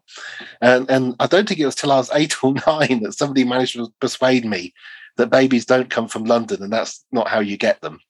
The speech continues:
<laughs> So, so that, that's why it's formative, because, you know, it, it's, it's something for somebody else of my age, where there were a lot of adoptions in the early seventies, it's not that rare an event.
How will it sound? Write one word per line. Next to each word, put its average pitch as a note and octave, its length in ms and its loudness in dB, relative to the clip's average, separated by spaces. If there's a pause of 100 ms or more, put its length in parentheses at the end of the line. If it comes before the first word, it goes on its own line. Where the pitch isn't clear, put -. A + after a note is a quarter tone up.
(380)
<laughs> B3 300 4
So, - 260 2
so D3 140 0
that, D#3+ 240 0
that's - 240 0
why D3+ 100 -2
it's C#3+ 140 -4
formative, A#2+ 560 -2 (100)
because, G#2+ 400 -10 (580)
you C3 100 0
know, A2 160 2 (140)
it, - 140 -10
it's, - 300 -4
it's E3 200 0
something C#3 680 0 (300)
for C#3 300 2
somebody F3 920 -2 (760)
else C#3+ 280 4
of C3+ 120 -8
my C3+ 220 4
age, A2 560 0 (500)
where B2 140 2
there B2+ 100 4
were B2 120 6
a B2+ 40 2
lot D3+ 280 2
of C3 80 -2
adoptions G#2+ 500 -4
in G2+ 60 -16
the G#2 120 -6
early G2 180 -8
seventies, G2+ 540 -8
it's - 120 -14
not D3 180 2
that C#3 200 -2
rare B2+ 300 0
an A2+ 100 -4
event. F#2 520 -4